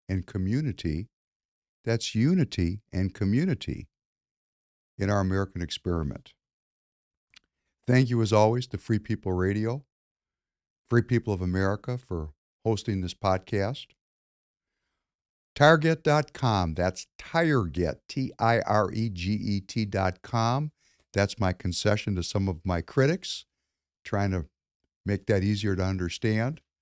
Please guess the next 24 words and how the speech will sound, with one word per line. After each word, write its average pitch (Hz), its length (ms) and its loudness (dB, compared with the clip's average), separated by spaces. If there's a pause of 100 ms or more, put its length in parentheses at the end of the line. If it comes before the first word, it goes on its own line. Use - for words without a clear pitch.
(340)
Tirget 120 560 2
dot 98 260 -2
com 113 380 -4
for 104 200 2
all 107 120 6
your 107 160 0
tire 107 340 0
needs. 107 540 -4 (500)
Freedom 143 300 6
of 113 120 2
movement. 120 460 2 (720)
You 92 120 -2
get 120 180 2
the - 80 -6
tires 120 400 2
you 104 60 -2
need 113 180 2
at 104 120 -2
the 104 80 -2
right 107 280 2
price, 110 480 0 (220)
and 110 240 -2
you 110 80 -4
fund 127 640 -4